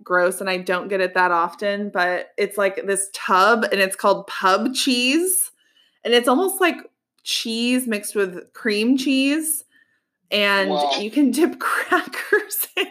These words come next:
Speaker 1: it. And it's just, like, the perfect spreadable cheese. It's, it's to die for. Um,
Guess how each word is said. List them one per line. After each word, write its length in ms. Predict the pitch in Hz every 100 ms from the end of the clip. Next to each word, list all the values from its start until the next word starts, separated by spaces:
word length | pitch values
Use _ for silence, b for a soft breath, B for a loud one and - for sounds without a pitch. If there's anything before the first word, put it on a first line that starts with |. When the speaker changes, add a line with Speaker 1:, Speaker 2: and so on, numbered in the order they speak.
| -
Speaker 1:
it. 420 | 453 - - - -
And 1400 | - - - - 381 - 403 403 - 370 698 659 508 427
it's 260 | 403 392 -
just, 280 | 415 415 427
like, 340 | 415 320 262
the 100 | 330
perfect 500 | 254 302 349 370 320
spreadable 880 | - - - 247 233 330 262 262 240
cheese. 720 | - 262 220 233 277 320 302 -
It's, 260 | 202 208 - - _
it's 220 | 202 196 -
to 120 | -
die 280 | 190 165 151
for. 500 | 151 151 117 98 214 - -
Um, 600 | 208 196 196 180 165